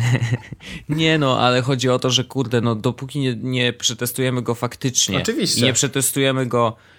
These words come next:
Speaker 1: e, z Androidem albo z, z iPhone'em, jeżeli już będzie wtedy opcja,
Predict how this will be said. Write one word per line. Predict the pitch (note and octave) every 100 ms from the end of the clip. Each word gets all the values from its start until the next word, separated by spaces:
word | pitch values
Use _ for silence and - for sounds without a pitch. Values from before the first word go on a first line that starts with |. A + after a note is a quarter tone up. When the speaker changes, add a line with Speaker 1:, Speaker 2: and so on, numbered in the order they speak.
| - -
Speaker 1:
e, | A2 G#2+ G#2+
z | G#2+ A2
Androidem | A#2+ B2 C3 C3+ B2+ A#2+
albo | A2+ A2+ A2+
z, | G#2+ A2 A2+ A2+ A2 A2+
z | A2+
iPhone'em, | A#2 A#2 B2 A#2 A2
jeżeli | G#2 A2
już | G#2+
będzie | G2+ A2+ G2+ G2
wtedy | G#2 G2 G2+ G2+ -
opcja, | G#2 - G2 G2+